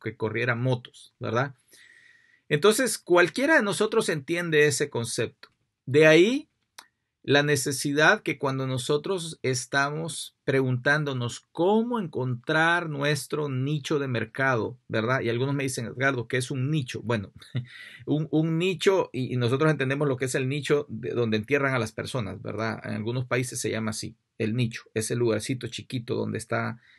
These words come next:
el cliente que se murió. Bueno, en el caso de nosotros se llama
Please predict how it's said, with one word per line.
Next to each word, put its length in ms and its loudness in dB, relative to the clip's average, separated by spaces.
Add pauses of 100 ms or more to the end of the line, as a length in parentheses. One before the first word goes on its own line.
(180)
el 160 -10
cliente 320 -2
que 80 -6
se 140 -6
murió. 480 -2
Bueno, 240 -6
en 80 -4
el 100 -6
caso 220 -2
de 80 -6
nosotros 340 0
se 80 -4
llama 320 -2